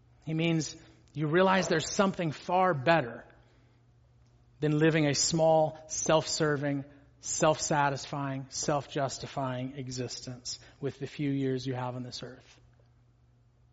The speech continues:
And he promises that those who die to that little kingdom, the kingdom of self,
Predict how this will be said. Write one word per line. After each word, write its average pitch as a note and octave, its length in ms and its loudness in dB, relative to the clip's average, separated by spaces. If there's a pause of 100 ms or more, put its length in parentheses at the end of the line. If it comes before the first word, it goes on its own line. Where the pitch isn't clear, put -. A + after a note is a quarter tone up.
(600)
And D3 120 -2
he C#3+ 60 0
promises D3+ 880 0 (280)
that C3+ 280 -4
those D#3+ 280 4
who F#3 120 0
die D#3 380 6
to E3 160 -4
that C#3 340 2
little F3+ 220 2
kingdom, F#3+ 540 -2 (1600)
the - 80 -10
kingdom F3 380 0
of D3 100 -2
self, E3+ 420 4